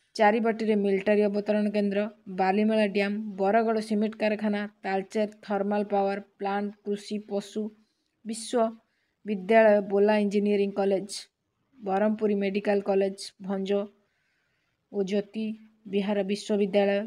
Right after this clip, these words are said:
ଚୌଦ୍ୱାରଠାରେ ଟାଇଲ କାରଖାନା, ଦାମନଯୋଡ଼ିରେ ଆଲୁମିନିୟମ କାରଖାନା, ପାରାଦୀପରେ ଦ୍ୱିତୀୟ ଇସ୍ପାତ କାରଖାନା,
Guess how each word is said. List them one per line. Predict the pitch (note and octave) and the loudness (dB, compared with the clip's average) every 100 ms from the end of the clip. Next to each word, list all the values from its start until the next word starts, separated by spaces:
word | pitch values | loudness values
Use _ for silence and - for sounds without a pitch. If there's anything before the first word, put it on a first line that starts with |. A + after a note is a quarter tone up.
| G#3 | -4
ଚୌଦ୍ୱାରଠାରେ | A3+ B3+ A#3+ A#3+ A3+ A#3+ G#3+ - | -2 0 0 0 -2 -2 -2 0
ଟାଇଲ | G3+ G#3+ A3 | 2 2 2
କାରଖାନା, | G#3+ G#3 G#3+ G#3 G#3+ A3+ G3+ | 0 0 0 -2 -4 -8 -4
ଦାମନଯୋଡ଼ିରେ | F#3+ G#3+ G#3+ A3 G#3+ G3+ | 0 2 2 2 0 0
ଆଲୁମିନିୟମ | F#3 F#3 G3+ G#3 G#3 G3+ | 0 0 0 0 0 -2
କାରଖାନା, | G3+ G3 G3+ G3 G3+ - | -2 -2 -2 -4 -4 -4
ପାରାଦୀପରେ | G3 G#3+ G#3 G#3+ G3+ | -2 -2 -2 -2 -2
ଦ୍ୱିତୀୟ | F#3 F#3 G#3+ G3+ | 0 -4 0 0
ଇସ୍ପାତ | G3 - G3+ | 0 -6 -6
କାରଖାନା, | - G3 G3 G3 | -4 -4 -4 -4